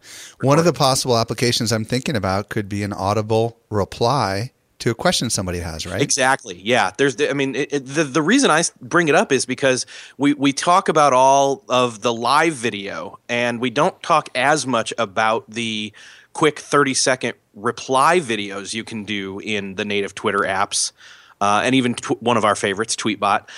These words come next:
Speaker 2: But Chirp's a way to get a full minute of audio and really go even further, you know, into a, an extended conversation.
Speaker 1: Wow. So, uh, is the, tell us about the app.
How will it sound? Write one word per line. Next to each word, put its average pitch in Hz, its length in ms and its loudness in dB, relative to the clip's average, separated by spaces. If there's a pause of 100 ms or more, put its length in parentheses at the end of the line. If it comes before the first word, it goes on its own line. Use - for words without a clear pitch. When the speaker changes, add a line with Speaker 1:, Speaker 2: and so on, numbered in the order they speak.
(340)
Speaker 2:
But 127 420 2
Chirp's - 480 0
a 131 80 6
way 113 200 2
to 107 80 -4
get 120 180 0
a - 60 2
full 123 320 0
minute 113 540 -2
of 104 220 -2
audio 110 480 2
and 104 240 -10
really 131 380 2
go 117 260 0
even 110 240 -2
further, 107 680 0
you 110 120 -4
know, 92 260 -4
into 104 420 -2
a, 95 220 -2
an 104 160 -2
extended 113 760 0
conversation. 101 720 -2 (320)
Speaker 1:
Wow. 104 300 0 (360)
So, 123 440 4
uh, 107 480 2 (320)
is 113 160 -2
the, 107 260 0
tell 143 160 4
us 151 100 2
about 127 220 0
the 101 80 0
app. 85 240 -2